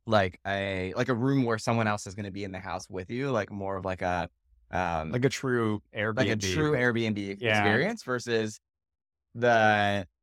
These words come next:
Speaker 1: like, the home that's, like, where, where you have the entire apartment to yourself.
Speaker 2: Yeah.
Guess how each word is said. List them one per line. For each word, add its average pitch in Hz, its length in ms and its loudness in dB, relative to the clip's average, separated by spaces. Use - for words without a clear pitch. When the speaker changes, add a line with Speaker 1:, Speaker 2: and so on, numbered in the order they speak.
Speaker 1:
like, 113 180 -6
the 113 120 0
home 98 520 -2
that's, 92 220 -6
like, 85 220 -6
where, 87 160 -10
where 95 160 -6
you 92 100 -2
have 92 180 -2
the 85 120 -4
entire 87 220 -2
apartment 82 340 -4
to 90 80 -6
yourself. - 400 -10
Speaker 2:
Yeah. - 60 -20